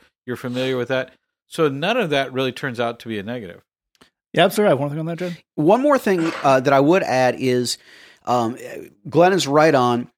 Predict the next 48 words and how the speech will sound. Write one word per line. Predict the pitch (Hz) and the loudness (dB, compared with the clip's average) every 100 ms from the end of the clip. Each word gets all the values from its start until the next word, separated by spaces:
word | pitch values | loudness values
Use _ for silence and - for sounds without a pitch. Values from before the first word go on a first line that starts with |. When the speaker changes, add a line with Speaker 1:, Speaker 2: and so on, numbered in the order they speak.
| _ - | _ -4
Speaker 3:
We | 156 | 0
wanna | 247 381 | 0 0
add | 233 233 | 0 0
in | |
the | 208 | 2
element | 175 175 156 | 2 2 0
with, | 131 147 139 | 0 0 0
with | 147 139 120 | 0 -2 0
managing | 151 185 226 | 0 0 0
your | 190 | -4
expectations | 185 170 147 156 - 139 - 151 | -4 -8 -4 -4 -4 -6 -4 -4
of | 139 | 0
being | 123 240 285 | 0 0 -2
aware | 220 170 170 151 143 _ - | 0 2 2 0 -4 _ -14
how | - 190 233 | -2 4 4
draining | 202 127 135 151 147 113 101 101 113 - | 2 -2 0 2 0 0 -4 -6 -8 -6
this | 127 | -6
process | - 143 120 - 123 107 - | -4 -2 -2 0 -2 -2 -4
is | 135 135 131 | 0 0 0
or | 113 | -2
isn't | 110 123 123 | -4 -2 -4
Speaker 2:
Mm-hmm. | 127 | -4
Speaker 3:
for | 127 | -6
you | 71 65 101 50 _ _ _ | -8 -12 -14 -18 _ _ _
and | 156 143 | -8 -4
planning | 180 160 160 | 0 2 2
accordingly. | 143 - 110 80 58 53 50 _ _ _ | -2 -2 -2 -2 -8 -14 -18 _ _ _
Um, | - 139 | -2 0
there's | 143 151 | 0 0
a | |
lot | 160 160 196 247 302 | 2 4 6 6 4
of | 214 | 0
misinformation | 208 - 180 170 151 147 147 135 120 117 - | 0 -2 -2 -4 -4 -4 -6 -8 -8 -10 -14
f-, | - - | -20 -6
on | 139 143 | -2 0
the | 131 | 0
internet | 123 120 113 | 0 -2 -2
about | 113 113 | 0 0
what | 113 123 | 0 -2
it | |
means | 117 117 | -4 -6
to | - | -4
be | 110 | -2
an | 107 | -2
introvert | 110 107 110 107 - | -4 -4 -2 -2 -4
and | 104 | -6
an | 98 | -6
extrovert | 101 - 104 98 95 | -6 -8 -6 -4 -4